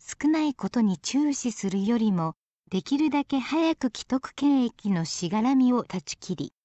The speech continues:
ドローンのような革新的な技術への重点的資源配分や法整備を急速に進めていくべきだと強く感じました。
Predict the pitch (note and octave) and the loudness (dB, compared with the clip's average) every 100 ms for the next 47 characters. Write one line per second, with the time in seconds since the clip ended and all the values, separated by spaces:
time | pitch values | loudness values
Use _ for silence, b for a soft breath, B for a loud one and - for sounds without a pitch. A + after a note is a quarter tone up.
0 | _ _ G3 A#3 D#4 D#4+ C#4 B3 A3+ A#3 | _ _ 0 2 2 2 4 4 4 2
1 | G#3 E3 - D3+ - - C4+ C4 C#4 - | 2 -2 -6 -10 -8 0 2 2 0 2
2 | B3+ B3 C4 B3 D4 - A#3 A3 F3+ E3+ | 2 2 0 -2 -2 0 2 4 2 -2
3 | - A3 D4 - D4+ D4 D4 - - - | -4 0 0 2 2 2 -2 -4 -8 -2
4 | B3+ C4+ C4+ C4 D4 B3+ A#3+ G#3+ F3 D#3+ | 2 4 2 2 0 2 4 4 2 -2
5 | _ - C#4+ D#4 - D#4 C4+ A3 D#3+ - | _ 0 2 2 2 2 4 2 0 -2
6 | - C4 - C#4+ C#4 C4+ B3+ C#4 C4 C#4 | -2 -2 0 -4 2 4 4 0 0 4
7 | C4+ C4 C4+ C4 - C4+ A#3+ - G#3+ G3+ | 4 4 2 0 0 0 0 -2 -4 -4
8 | E3 D#3 _ - D#4 D#4+ - B3 F#3+ B3 | -4 -6 _ -2 0 0 -2 -4 0 0
9 | C4+ C#4 A#3+ - - F#3 | 2 2 0 -2 -6 -8